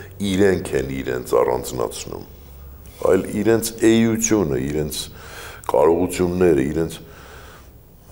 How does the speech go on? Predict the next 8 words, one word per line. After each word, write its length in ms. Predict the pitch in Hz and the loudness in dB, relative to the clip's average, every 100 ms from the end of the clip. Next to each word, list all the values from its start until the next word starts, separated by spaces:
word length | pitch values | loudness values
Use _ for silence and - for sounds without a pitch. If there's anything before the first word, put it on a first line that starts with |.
| - - - - - - - - - - - - - - - - - - - | -20 -20 -20 -20 -20 -20 -20 -20 -20 -10 -10 -10 -18 -20 -20 -20 -20 -20 -18
գիտես, 360 | - 90 131 - - - - - 69 - - - - - - - - | -4 0 2 0 -8 -10 -10 -8 -8 -10 -14 -20 -20 -20 -20 -20 -16
ես 300 | 80 107 - | -2 0 0
չեմ 340 | - - 117 123 - | -4 -4 -2 -2 -4
պատկերացնում 1000 | - 60 - - 67 64 - - 65 62 57 62 | -2 -2 -2 -4 0 0 0 -6 -10 -10 -12 -12
մի 200 | 67 69 69 69 | -10 -10 -10 -10
իրադրություն, 840 | 76 73 69 69 69 - 104 113 113 - - - - - - - - - | -2 0 2 -2 -6 -4 -2 -2 -4 -14 -20 -20 -20 -20 -20 -20 -20 -12
որտեղ, 460 | - 67 67 76 - | -6 -4 -2 -4 -2
ասենք, 460 | - - 76 71 69 | -4 -2 -2 -4 -6